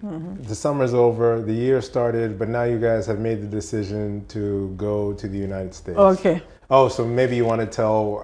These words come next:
Speaker 2: how do you have all this money to go to the United States?
Speaker 1: Okay, my father had won the Haitian lottery twice. Mm-hmm.
Speaker 2: <laughs>
Speaker 1: So with that money, he built the business, and as,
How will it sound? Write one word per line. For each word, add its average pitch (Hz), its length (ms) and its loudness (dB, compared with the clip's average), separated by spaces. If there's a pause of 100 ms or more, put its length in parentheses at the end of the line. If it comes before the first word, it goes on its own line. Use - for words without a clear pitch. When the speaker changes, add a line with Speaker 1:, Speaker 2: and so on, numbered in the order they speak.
Speaker 2:
how 143 160 2
do 151 80 4
you 143 60 4
have 139 180 2
all 131 100 6
this 110 160 -2
money 110 280 -2
to 101 100 -8
go 104 120 -2
to 104 60 -4
the 101 60 -6
United 95 380 -8
States? 98 380 -10
Speaker 1:
Okay, 202 340 6
my 180 300 2
father 208 480 0
had 190 300 2
won 180 420 -2
the 175 100 0
Haitian 180 500 -2
lottery 156 440 -2
twice. 151 520 -6 (520)
Mm-hmm. 160 320 -6
Speaker 2:
<laughs> - 60 -16 (880)
Speaker 1:
So 185 260 2
with 214 340 2
that 220 260 6
money, 185 380 0
he 190 140 2
built 180 400 4
the 175 100 4
business, 180 640 -2
and - 180 -6
as, 165 400 -2